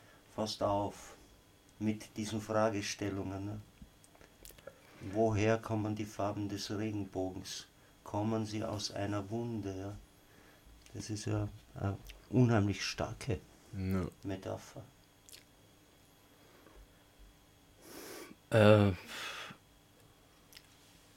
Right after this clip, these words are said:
Speaker 3: bei dem Protagonisten geht darum, dass er in dieser Geschichte erzählt, auf,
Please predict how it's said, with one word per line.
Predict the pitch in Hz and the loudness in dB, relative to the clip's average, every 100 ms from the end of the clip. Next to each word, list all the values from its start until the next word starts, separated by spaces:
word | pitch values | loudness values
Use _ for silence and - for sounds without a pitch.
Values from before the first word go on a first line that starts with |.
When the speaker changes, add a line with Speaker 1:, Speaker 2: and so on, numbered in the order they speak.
| - - - - - - - 110 - | -20 -20 -16 -14 -12 -4 2 2 6
Speaker 3:
bei | 110 | 6
dem | 113 104 | 8 8
Protagonisten | 120 107 107 110 117 120 107 | 6 4 6 6 6 4 4
geht | 113 110 | 4 4
darum, | 101 95 113 110 | 6 6 6 2
dass | 104 - | -4 0
er | 107 104 | 2 4
in | 104 | 4
dieser | 101 101 | 2 -2
Geschichte | 101 98 113 107 110 104 - - - - | -2 0 0 0 0 0 -2 -8 -20 -6
erzählt, | 101 - - 104 123 139 - - - - - - - - - - | -6 -4 4 6 6 4 -6 -16 -20 -20 -20 -20 -20 -20 -20 2
auf, | 110 107 107 104 - | 6 8 6 2 -6